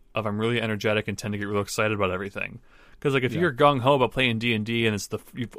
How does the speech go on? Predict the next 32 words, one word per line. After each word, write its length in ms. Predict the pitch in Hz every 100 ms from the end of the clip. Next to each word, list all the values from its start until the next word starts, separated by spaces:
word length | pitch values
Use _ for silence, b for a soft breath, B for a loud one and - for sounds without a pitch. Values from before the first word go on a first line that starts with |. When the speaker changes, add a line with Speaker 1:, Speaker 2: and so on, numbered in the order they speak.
| -
Speaker 1:
always 300 | 151 156 147
wanted 140 | 139
to 60 | 117
play, 360 | - 156 156
but 60 | 147
you 80 | 123
never 200 | 123 147
could 120 | 127
find 140 | 123 110
a 60 |
group, 360 | 104 160 175 170
blah, 100 | 131
blah, 120 | 117
blah, 340 | 110 139 156 156
and 60 |
you 60 | 131
finally 240 | 127 113
find 340 | - 156 156 151
one, 240 | 160 156
like, 140 | 123
you 60 | 123
can 40 | 117
just 120 | -
take 280 | - 151 -
that 160 | 127
energy 280 | 127 127 113
you 60 | 110
feel 160 | -
within 160 | 113 110
Speaker 2:
<laughs> 80 | 101
Speaker 1:
yourself 400 | - 143 131 -
and 180 | 101